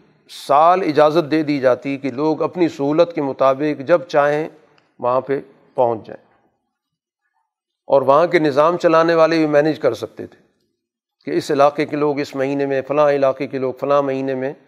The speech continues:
اور یہ اتنا بڑا اجتماع کے نتیجے میں جو بہت سارے مسائل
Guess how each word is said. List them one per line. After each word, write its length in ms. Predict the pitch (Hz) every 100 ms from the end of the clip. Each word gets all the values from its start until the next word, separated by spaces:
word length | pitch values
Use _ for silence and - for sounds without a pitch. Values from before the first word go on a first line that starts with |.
| _ _ _ _ _
اور 260 | - 180
یہ 160 | 156 175
اتنا 220 | 170 175
بڑا 200 | 151 160
اجتماع 480 | 165 131 156 143 147
کے 220 | 147 147 127
نتیجے 400 | 127 120 147 147
میں 100 | 139
جو 120 | 123
بہت 220 | 127 147
سارے 240 | 139 131 135
مسائل 400 | 117 - 135